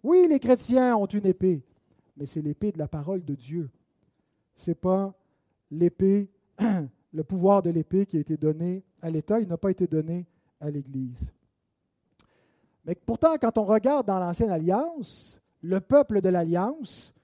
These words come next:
le peuple de Dieu, le peuple qui est en quelque sorte une figure de l'Église, <clears throat> a souvent combattu les impies du monde avec l'épée, avec le pouvoir de l'épée.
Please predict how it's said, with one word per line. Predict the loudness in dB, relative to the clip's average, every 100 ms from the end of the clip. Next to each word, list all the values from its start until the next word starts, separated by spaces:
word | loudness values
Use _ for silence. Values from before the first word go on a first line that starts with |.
| _ _ _
le | -6 4
peuple | 6 6 4
de | 4
Dieu, | 2 0 0 2 2
le | -2
peuple | 0 0 0
qui | -2 0
est |
en | 0
quelque | -2 -4 -2 -4
sorte | 0 -2 -2
une | -2 -2 -4 -8
figure | -8 -4 0 2
de | 0
l'Église, | -4 -2 -2 -2 -4 -10 _
<clears throat> | -8 -8 -10 _ _ -6
a | -4
souvent | -2 -2 0 2
combattu | 2 4 4 2 -2 2
les | 2 2
impies | 0 0 -2
du | -2
monde | -2 -2 -2 -8 -12 _ _ _
avec | -2 -2 -2
l'épée, | -4 -4 -4 -6 -6 -12 _ _ _ _ _ _ _ -6
avec | 0
le | 2
pouvoir | 2 0 2 2 2 2
de | 2
l'épée. | 2 2 0 -4